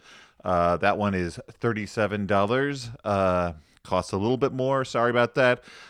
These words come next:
Uh, Sketch Fest is a big thing. They got a lot of shows, so they gotta use a ticketing service.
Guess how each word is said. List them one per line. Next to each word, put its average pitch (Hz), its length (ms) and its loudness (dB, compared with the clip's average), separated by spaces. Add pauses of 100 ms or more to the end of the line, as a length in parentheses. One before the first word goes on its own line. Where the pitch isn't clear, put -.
(100)
Uh, 92 220 2
Sketch - 300 -2
Fest 98 260 0
is 87 140 -6
a 90 80 -2
big 101 340 2
thing. 117 480 0 (680)
They 110 80 -4
got 104 140 4
a 104 40 4
lot 104 180 6
of - 40 -6
shows, 98 440 4
so - 100 -14
they 92 80 -4
gotta 92 220 0
use 90 120 -2
a 85 60 -6
ticketing 101 400 -2
service. 104 540 -2